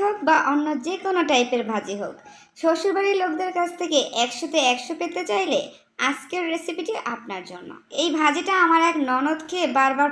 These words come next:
প্রশ্ন করতেছিল, "আমি কি ভাজিতে স্পেশাল কোনো মশলা ব্যবহার করি?" তাহলে নিশ্চয়ই বুঝতেই পারছেন যে একদম সাধারণভাবে ভাজিটা তৈরি করেছি, কিন্তু গেস্টদের মুখে অনেক বেশি লোভনীয় লেগেছিল। আর অন্যদিকে ফুপা শাশুড়ি তো একশোতে একশোই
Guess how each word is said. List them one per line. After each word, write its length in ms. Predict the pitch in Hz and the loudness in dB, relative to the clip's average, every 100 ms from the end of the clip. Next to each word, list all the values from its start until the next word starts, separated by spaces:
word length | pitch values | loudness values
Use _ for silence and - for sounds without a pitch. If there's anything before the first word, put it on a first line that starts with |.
| 262 | 0
প্রশ্ন 240 | 277 311 320 | -2 -2 -4
করতেছিল, 460 | 320 339 339 339 277 240 240 | -4 -4 -4 -2 0 2 2
"আমি 160 | 262 277 277 | 0 -2 -2
কি 120 | 302 302 302 - - 226 | -2 -2 -6 -14 -10 -4
ভাজিতে 380 | 233 233 294 330 277 - | -2 -2 -2 0 0 -2
স্পেশাল 400 | 339 339 359 370 | -6 -4 -4 -6
কোনো 120 | 359 359 285 | -4 -2 0
মশলা 300 | 240 294 302 | 0 -2 -2
ব্যবহার 340 | 330 330 349 349 | -2 -2 -2 -2
করি?" 140 | 349 262 302 | -4 -2 -2
তাহলে 260 | - 381 403 359 | 0 2 2 2
নিশ্চয়ই 360 | 349 403 370 | 0 -2 0
বুঝতেই 360 | 320 330 392 392 | -2 -2 0 0
পারছেন 440 | 349 339 339 311 311 | 2 0 0 0 2
যে 60 | 294 269 269 | 4 4 4
একদম 220 | 254 330 | 2 -2
সাধারণভাবে 720 | 339 339 277 294 349 359 370 370 | 0 4 4 6 2 2 2 2
ভাজিটা 360 | 339 285 294 330 294 | 2 2 -2 2 4
তৈরি 240 | 269 294 302 | 4 4 2
করেছি, 340 | 262 220 247 320 - - - | 0 0 -2 -6 -8 -20 -8
কিন্তু 220 | 349 339 349 247 | -2 0 0 2
গেস্টদের 500 | 254 - 269 330 349 339 | 2 2 -2 2 4 2
মুখে 240 | 330 277 - - 247 | 2 0 0 -2 0
অনেক 220 | 285 330 269 | 2 2 2
বেশি 180 | 254 262 285 | 0 0 -2
লোভনীয় 340 | 214 220 208 180 | -2 -2 -2 -4
লেগেছিল। 400 | 190 190 202 - - _ _ - | -6 -8 -10 -10 -14 _ _ -6
আর 80 | 269 294 | -2 2
অন্যদিকে 420 | 311 349 370 349 415 | 2 2 2 0 0
ফুপা 220 | 349 359 | 0 0
শাশুড়ি 360 | 359 359 392 381 415 | 0 -2 0 0 2
তো 40 | 311 240 | 4 4
একশোতে 320 | 254 - 349 | 2 -4 -2
একশোই 500 | 359 247 247 - 277 | 2 2 0 -2 -2